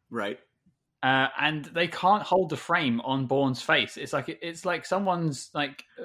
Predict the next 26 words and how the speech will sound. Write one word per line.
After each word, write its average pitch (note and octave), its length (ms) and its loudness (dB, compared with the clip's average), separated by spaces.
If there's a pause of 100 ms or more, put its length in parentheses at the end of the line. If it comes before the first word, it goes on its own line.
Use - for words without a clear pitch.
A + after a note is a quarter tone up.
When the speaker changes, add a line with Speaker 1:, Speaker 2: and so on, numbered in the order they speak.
Speaker 2:
on D#3 140 0
a, C3 320 4 (320)
on B2+ 220 -2
a B2 60 0
vibrating C3 580 4
machine A2 420 -2
as G2+ 60 -4
they're A#2 100 -4
trying B2 240 -2
to A#2+ 60 -2
film C#3+ 340 -4
him. F#2+ 260 -8 (520)
And B2 80 2
I C#3+ 60 2
just D#3 180 -8
think, E3+ 140 -6
like, E3 200 -4
you G3+ 140 -6
can A3+ 120 2
hold B3 200 4
the G#3+ 60 -4
camera G#3 300 0
steady D#3+ 300 -4
for A#2 120 -10
this, C3+ 260 -4
surely. A#2+ 560 -2